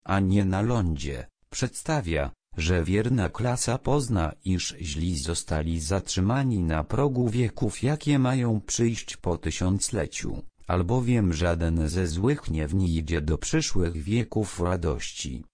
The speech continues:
jakie nastąpią po ostatecznej próbie.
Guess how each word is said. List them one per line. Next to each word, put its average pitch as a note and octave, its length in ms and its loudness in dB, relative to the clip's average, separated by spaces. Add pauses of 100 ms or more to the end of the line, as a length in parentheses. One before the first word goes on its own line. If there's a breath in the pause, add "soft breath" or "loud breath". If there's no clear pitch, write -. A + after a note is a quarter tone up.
(160)
jakie A#2 420 0
nastąpią B2+ 880 2
po D#2+ 220 0
ostatecznej D#2+ 840 0
próbie. D2+ 600 -2